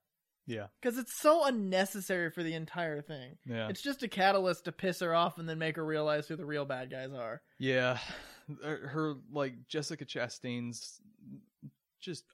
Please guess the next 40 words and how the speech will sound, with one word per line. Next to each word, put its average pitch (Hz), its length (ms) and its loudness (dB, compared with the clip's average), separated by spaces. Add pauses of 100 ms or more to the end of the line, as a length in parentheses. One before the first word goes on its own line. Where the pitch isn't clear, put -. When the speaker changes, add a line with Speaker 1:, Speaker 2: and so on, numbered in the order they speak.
(120)
Speaker 1:
awkward 123 460 -2
little, 110 340 -2 (480)
"We 127 160 -8
will 117 140 -10
destroy 151 560 -4
you 139 180 0
all" 196 500 6
line 123 380 0
when 113 100 -8
she's 180 120 -2
Speaker 2:
Yeah. 170 500 4
Speaker 1:
hugging 120 500 -4
Jean 113 360 -6
to 113 40 -8
get 113 220 -8
the 110 60 -20
power 113 360 -4
out 117 180 0
the 107 60 -12
first - 380 -10
time, 123 360 -2
and 107 120 -8
Speaker 2:
Yeah. 165 80 -4
Speaker 1:
that's 147 200 -2
when 110 120 -8
Charles 110 420 -4
realizes, 110 500 -8
like, 107 240 -10 (560)
that's 180 300 0
just, - 460 -8 (840)
oh, 156 440 4
so 190 240 2
much 175 240 0
bad 127 260 0
monologuing 110 640 -2
packed - 280 -8
into, 110 160 -8
like, 104 200 -12
five 107 400 -8
words. 107 460 -12